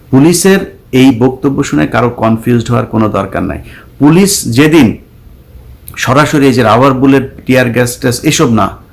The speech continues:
পুলিশ যেদিন সরাসরি আপনাকে মিছিলে গুলি করবে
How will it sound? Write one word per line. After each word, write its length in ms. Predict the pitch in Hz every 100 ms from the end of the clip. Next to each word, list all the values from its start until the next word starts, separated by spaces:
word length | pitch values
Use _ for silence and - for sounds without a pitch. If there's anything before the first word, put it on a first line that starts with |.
| - - - -
পুলিশ 260 | 131 160 151
যেদিন 200 | 165 170
সরাসরি 540 | - 139 151 160 165
আপনাকে 520 | 139 - 139 139 156
মিছিলে 680 | 151 127 - 139 143 147 156 - - - -
গুলি 280 | 113 147 180
করবে 480 | 175 151 110 107